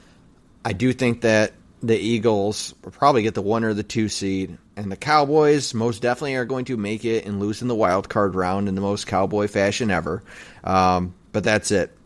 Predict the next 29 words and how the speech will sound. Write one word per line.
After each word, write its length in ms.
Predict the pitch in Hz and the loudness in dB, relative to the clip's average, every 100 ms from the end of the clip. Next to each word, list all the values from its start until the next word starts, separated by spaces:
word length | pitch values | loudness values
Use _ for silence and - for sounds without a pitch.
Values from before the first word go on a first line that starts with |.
| - | -2
I'm 120 | 104 | 0
just 140 | 95 | 0
not 160 | 104 95 | 0 0
picking 240 | 101 92 | -2 -4
the 60 | 87 | -6
Giants. 540 | 82 87 80 64 - - _ _ | -6 -6 -6 -10 -14 -18 _ _
Josh 360 | - 139 156 147 | 2 4 4 6
Allen, 360 | 165 160 135 | 6 6 4
Brant, 380 | 117 131 147 - | 4 4 2 -2
f-, 200 | - - _ _ _ | -10 -20 _ _ _
favorite 440 | - 160 160 170 - | -6 0 2 2 -2
to 80 | 143 | -2
win 220 | 160 170 | 0 -2
M 220 | 143 156 | -2 -2
V 140 | 165 | 0
P 220 | 160 175 170 | -2 0 2
right 200 | 139 123 | 4 4
now. 160 | 110 | 0
The 80 | 104 | 0
question 360 | - 156 151 156 | 0 0 0 0
is, 320 | 165 156 - - _ _ _ _ _ - | 2 0 -2 -12 _ _ _ _ _ -12
Josh, 540 | 104 127 160 180 - | 2 4 6 4 0
will 180 | 117 147 | -2 0
he 220 | 143 175 | 0 0
win 420 | 147 117 185 208 | 0 4 6 6
the 220 | 160 127 110 | 4 4 4
M 160 | 101 | 2
V 180 | 98 98 | -2 -4
P? 380 | - 98 76 | -4 -6 -6